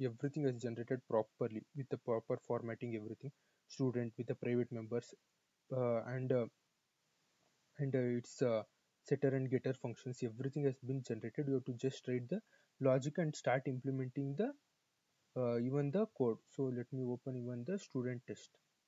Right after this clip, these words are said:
So this also it has generated, you can see student test, what all things, main setup, e-,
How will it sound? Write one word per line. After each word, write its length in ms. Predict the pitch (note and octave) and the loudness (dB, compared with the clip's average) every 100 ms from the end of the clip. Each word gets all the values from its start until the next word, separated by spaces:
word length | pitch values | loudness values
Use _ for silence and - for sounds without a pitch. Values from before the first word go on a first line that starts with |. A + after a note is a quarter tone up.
| _ _ _ _ _ _ _ _ _ _ _ _ _ _ _ _ _ _ _ _ _ _ _ _ _ _ _ _ _ _ _ _ _ _ | _ _ _ _ _ _ _ _ _ _ _ _ _ _ _ _ _ _ _ _ _ _ _ _ _ _ _ _ _ _ _ _ _ _
So 400 | - D#3+ D3 C#3 - - | 0 4 4 4 0 -4
this 160 | C3+ | 0
also 220 | C3+ B2+ | 0 2
it 100 | C#3+ | 2
has 240 | C#3 B2 A#2+ | 2 0 0
generated, 420 | B2 B2+ B2+ C3+ A#2+ A2 | 0 0 2 2 0 -2
you 80 | |
can 200 | C3 B2 | -4 -6
see 240 | A#2+ B2 A#2+ _ _ _ _ _ _ | -4 -6 -6 _ _ _ _ _ _
student 400 | - D3+ C#3 C#3 C3 | -6 -2 2 0 0
test, 220 | C3 B2+ - | -2 -2 -2
what 240 | B2 A#2+ | -2 0
all 120 | C3 B2 | 0 0
things, 200 | B2+ B2+ - | -4 -6 -4
main 360 | B2+ B2+ B2+ A#2+ | -2 -2 -2 -6
setup, 320 | - C3 C3 - | -4 -2 -2 -2
e-, 140 | A#2+ | -2